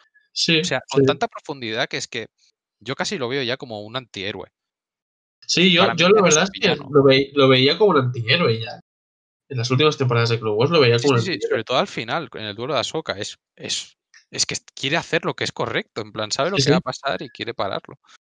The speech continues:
Speaker 1: Sí, sí, la verdad es que, joder, la, yo, a mí me, me encantó eso.
Speaker 2: Bueno, pues
Speaker 1: Y
Speaker 2: eso,
Speaker 1: bueno.
Speaker 2: esta serie
Speaker 1: Sí,
Speaker 2: pinta,
Speaker 1: dale.
Speaker 2: sinceramente.
Speaker 1: La verdad es que tiene muy buena pinta, ¿eh? Ya solo con,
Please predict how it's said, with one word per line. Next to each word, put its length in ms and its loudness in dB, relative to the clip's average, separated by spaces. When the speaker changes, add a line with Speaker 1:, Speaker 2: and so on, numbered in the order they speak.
Speaker 1:
Sí, 80 -2
sí, 200 0
la 100 4
verdad 140 6
es 120 0
que, 360 2
joder, 340 2
la, 140 0
yo, 440 4
a 60 2
mí 80 4
me, 220 4
me 100 -2
encantó 380 -4
eso. 300 -6
Speaker 2:
Bueno, 280 2
pues 140 4
Speaker 1:
Y 40 4
Speaker 2:
eso, 120 2
Speaker 1:
bueno. 160 0
Speaker 2:
esta 240 0
serie 600 -6
Speaker 1:
Sí, 140 2
Speaker 2:
pinta, 400 0
Speaker 1:
dale. 160 -6
Speaker 2:
sinceramente. 720 -6
Speaker 1:
La 80 2
verdad 120 8
es 100 2
que 80 0
tiene 160 2
muy 60 6
buena 200 4
pinta, 280 -4
¿eh? 200 -4
Ya 160 -2
solo 260 2
con, 580 -2